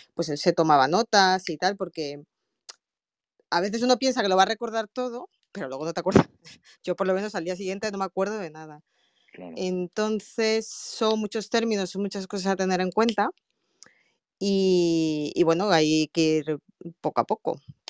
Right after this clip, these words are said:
Speaker 1: Eh, primero investigas, también tienes que investigar sobre las wallets, todo eso, pero bueno, de momento,
Speaker 2: Paso a
Speaker 1: mm,
Speaker 2: paso, ¿verdad?
Speaker 1: claro, es que ir, es que ir paso a paso. Todo de una es, bueno, a mí, a mí me resulta imposible.
Speaker 2: Maribí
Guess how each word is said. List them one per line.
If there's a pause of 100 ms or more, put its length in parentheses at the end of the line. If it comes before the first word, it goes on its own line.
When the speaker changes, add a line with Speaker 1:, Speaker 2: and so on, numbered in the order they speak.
Speaker 1:
Eh,
primero
investigas,
también
tienes
que
investigar
sobre
las
wallets,
todo
eso,
pero
bueno,
de
momento, (800)
Speaker 2:
Paso
a
Speaker 1:
mm,
Speaker 2:
paso,
¿verdad? (180)
Speaker 1:
claro,
es
que
ir,
es
que
ir
paso
a
paso.
Todo
de
una
es, (100)
bueno,
a
mí, (240)
a
mí
me
resulta
imposible.
Speaker 2:
Maribí